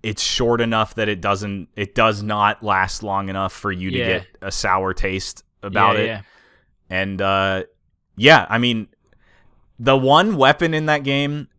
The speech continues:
Speaker 1: paired with the one shell where you are, like, a ninja with this giant longsword is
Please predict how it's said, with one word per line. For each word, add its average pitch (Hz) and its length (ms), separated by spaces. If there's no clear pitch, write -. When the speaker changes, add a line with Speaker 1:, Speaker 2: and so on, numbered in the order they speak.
Speaker 1:
paired 127 380
with 127 240
the 127 100
one 113 360
shell 113 560
where 107 200
you 107 200
are, 110 100
like, 104 220
a 104 100
ninja 104 640
with 104 220
this 92 180
giant 98 480
longsword 104 800
is 104 360